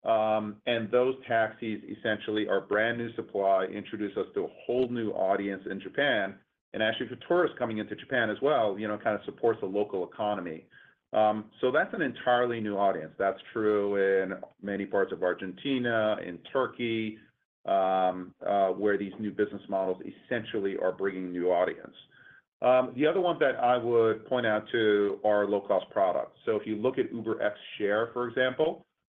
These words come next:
um, it, it is, you know, it, it is taking some trips away from our UberX business. Uh, we do see kind of lower income consumers move to UberX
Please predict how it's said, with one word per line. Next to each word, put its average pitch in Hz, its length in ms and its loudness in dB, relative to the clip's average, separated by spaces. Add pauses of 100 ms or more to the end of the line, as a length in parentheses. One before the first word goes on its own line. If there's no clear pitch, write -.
(200)
um, 107 400 2 (220)
it, 135 300 2
it 135 200 6
is, 165 380 4 (140)
you 127 100 -4
know, 113 140 -2 (300)
it, 120 200 -2
it 127 160 4
is 143 160 4 (160)
taking 139 380 -2 (220)
some 143 260 -2 (160)
trips 135 240 2 (140)
away 107 500 2
from 101 220 -2
our 98 140 -2
UberX 104 440 -2 (160)
business. 87 420 -4 (640)
Uh, 104 420 6
we 113 180 -4
do 123 280 -2 (140)
see 123 240 -4
kind 113 200 2
of 104 160 -2
lower 113 560 2
income 110 360 -4
consumers 120 600 -4 (460)
move 120 280 0 (120)
to - 60 -4
UberX 110 520 0